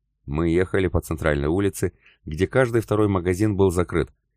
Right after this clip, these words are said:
и лица людей, которых мы встречали, были по большей части хмуры. Люди были одеты по-разному. Рубаха с вышивкой и солдатская гимнастерка соседствовали с английским френчем и костюмом тройкой.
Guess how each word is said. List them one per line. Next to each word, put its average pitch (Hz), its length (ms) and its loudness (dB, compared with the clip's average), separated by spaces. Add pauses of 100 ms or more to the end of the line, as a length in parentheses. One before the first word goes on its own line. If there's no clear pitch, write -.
и 80 140 0
лица 90 260 0
людей, 92 320 0
которых 71 380 -4
мы 78 140 -2
встречали, 101 600 -4 (360)
были 123 300 2
по - 140 0
большей 98 320 0
части 92 380 -2
хмуры. 71 460 -4 (1000)
Люди 98 300 2
были 101 220 4
одеты 98 360 2
по-разному. 67 580 -4 (400)
Рубаха 90 480 -2
с - 80 -6
вышивкой 95 440 -2
и - 120 -6
солдатская 85 540 -2
гимнастерка 85 720 -4 (340)
соседствовали 107 840 0
с - 120 -10
английским 92 500 -2
френчем 104 440 -4
и - 120 -10
костюмом 82 480 -4
тройкой. 62 420 -6